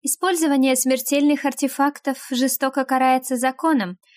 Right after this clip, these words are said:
а ещё требует особой осторожности, потому что обратить артефакт против себя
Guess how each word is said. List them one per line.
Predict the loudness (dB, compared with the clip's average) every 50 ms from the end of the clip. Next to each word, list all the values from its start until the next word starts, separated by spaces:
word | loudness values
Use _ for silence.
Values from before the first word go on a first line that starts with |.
| -20 -20 -20 _ _ _ _ -6
а | -2 0 2
ещё | 2 2 0 0 -2
требует | 0 0 0 2 2 2 2 0 0 0
особой | -2 -2 -2 -2 -2 0 0 0
осторожности, | 0 0 0 -2 0 0 2 0 0 -2 -6 -10 -12 -12 -12 -14 -14 -16 -16 _
потому | -14 -6 -2 0 0 2 0 0
что | -2 -4 -2 -2 -2 -2
обратить | -2 -2 -4 -2 0 0 0 0 -2 -2 -2 -2
артефакт | -4 -6 -4 -4 -4 -2 -2 -4 -4 -4 -8 -14 -8
против | -4 -4 -4 -2 -4 -4 -4
себя | -4 -4 -4 -2 -2 0 0 0